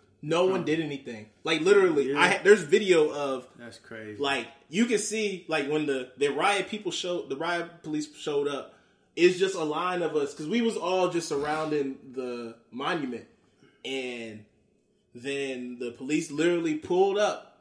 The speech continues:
Speaker 1: the same police that, that escorted us there.
Speaker 2: Mm-hmm.
Speaker 1: So I'm starting to feel like the shit was a trap. Um, they pulled up,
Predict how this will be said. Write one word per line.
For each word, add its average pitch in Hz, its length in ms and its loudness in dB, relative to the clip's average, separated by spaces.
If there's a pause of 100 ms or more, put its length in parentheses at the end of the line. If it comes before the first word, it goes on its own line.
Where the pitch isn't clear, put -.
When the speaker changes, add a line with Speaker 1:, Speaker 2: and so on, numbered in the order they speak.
(100)
Speaker 1:
the 113 80 -16
same 151 240 -8
police 151 340 -2
that, 139 380 -6
that 135 160 -10
escorted 127 460 -8
us - 100 -20
there. 107 240 -16 (420)
Speaker 2:
Mm-hmm. 120 340 -18 (120)
Speaker 1:
So 117 380 -10
I'm 104 60 -20
starting 117 220 -14
to 120 60 -18
feel 120 100 -12
like 117 100 -14
the 113 40 -14
shit 120 160 -10
was 120 80 -18
a 127 40 -18
trap. 117 340 -14 (420)
Um, 113 440 -10 (400)
they 120 580 -8
pulled 175 280 0
up, - 340 -6